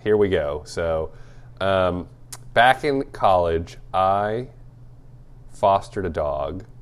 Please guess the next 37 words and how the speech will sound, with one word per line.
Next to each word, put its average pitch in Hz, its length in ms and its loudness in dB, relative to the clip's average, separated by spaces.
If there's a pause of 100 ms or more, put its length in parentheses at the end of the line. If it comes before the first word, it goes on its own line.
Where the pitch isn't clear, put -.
(180)
that 85 180 -2
was 82 200 -2
a 82 100 0
Border 98 360 2
Collie 87 720 2
lab 85 400 -2
mix, 73 440 -12
and 82 100 -10
her 87 100 -6
name 87 200 -6
was 87 160 -8
Sally. 76 580 -6 (380)
And 90 120 -8
she 101 120 -6
was 90 240 -4
literally 120 520 -2
an 135 80 0
angel, 80 540 -6
and 80 160 -8
she - 100 -10
was 80 200 -6
the - 100 -8
greatest 87 380 -4
dog 85 260 -2
in 85 60 -6
the 80 100 -8
entire 82 340 -4
world, 76 440 -8 (360)
and 87 120 -6
I 87 80 -2
wanted 90 360 -2
to 113 140 -2
adopt 80 440 0
her. 76 280 -8 (420)
But 98 120 -4
every 113 320 4
week, 104 400 -2